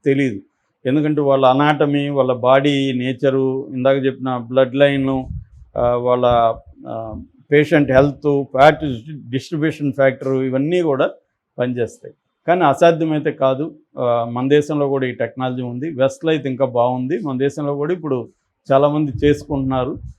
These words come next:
కాబట్టి ఈ అబ్బాయి, ఆ, అంత కష్టపడి నేను మళ్ళీ చేసుకుంటాను అనుకుంటే చేసుకోవచ్చు. Already రెండు సార్లు సర్జరీ చేసుకున్నాడు. ఆ, చెన్నైలో ఒకసారి, ఇండోర్లో ఒకసారి.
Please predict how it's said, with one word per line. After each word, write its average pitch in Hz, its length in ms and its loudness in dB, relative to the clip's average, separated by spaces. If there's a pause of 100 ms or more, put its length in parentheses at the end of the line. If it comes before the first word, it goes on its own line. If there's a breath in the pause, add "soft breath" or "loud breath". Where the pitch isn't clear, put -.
(160)
కాబట్టి 170 720 -2
ఈ 131 120 -2
అబ్బాయి, 147 600 0 (240)
ఆ, 120 420 -8 (280)
అంత 139 380 -2
కష్టపడి 151 560 -2
నేను 139 120 -2
మళ్ళీ 131 260 -2
చేసుకుంటాను 135 680 -2
అనుకుంటే 160 560 -6
చేసుకోవచ్చు. 127 600 0
Already 165 300 2
రెండు 139 220 -2
సార్లు 143 260 -2
సర్జరీ 131 420 -2
చేసుకున్నాడు. 127 640 -8 (680)
ఆ, 117 140 -4 (120)
చెన్నైలో 135 360 2
ఒకసారి, 127 420 -2 (340)
ఇండోర్లో 127 400 -2
ఒకసారి. 123 340 -6